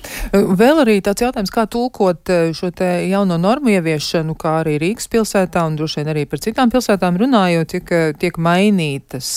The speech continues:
em, apkurs sistēmas. Tā nozīmē, ka tiek ieviest kaut kādi noteikumi, kas regulē kaut kādu noteiktu apkurs sistēmu eksistenci arī turpmāk, un par citām tiek,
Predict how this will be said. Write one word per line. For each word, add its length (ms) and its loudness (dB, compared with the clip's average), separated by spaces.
em, 520 -4
apkurs 680 -4
sistēmas. 500 -2
Tā 120 4
nozīmē, 500 2
ka 100 0
tiek 240 -2
ieviest 340 -2
kaut 160 -2
kādi 180 0
noteikumi, 480 2
kas 160 -4
regulē 480 -2
kaut 140 -10
kādu 240 0
noteiktu 460 -4
apkurs 260 -8
sistēmu 520 0
eksistenci 640 2
arī 140 2
turpmāk, 500 2
un 80 -2
par 100 -2
citām 500 -2
tiek, 220 -2